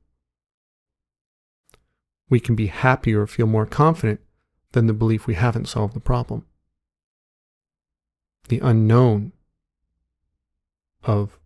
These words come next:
"Hey, it's a big world, a lot of things can happen." And so in that way,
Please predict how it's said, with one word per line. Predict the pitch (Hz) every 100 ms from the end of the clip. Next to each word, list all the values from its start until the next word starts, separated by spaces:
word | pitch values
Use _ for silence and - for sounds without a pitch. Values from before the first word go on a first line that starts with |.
| _ -
"Hey, | 151
it's | 113
a | 117
big | 110 104
world, | 117 123 104
a |
lot | 101 101
of | 101
things | 110 -
can | 110
happen." | 104 120 104 - _ _ _ _ _ _ _ _ _ _ _ _ _ _ _ _ _ _ _ _ _ _ _ _
And | 120
so | - 123
in | 113
that | 110 147 190
way, | 139 110 110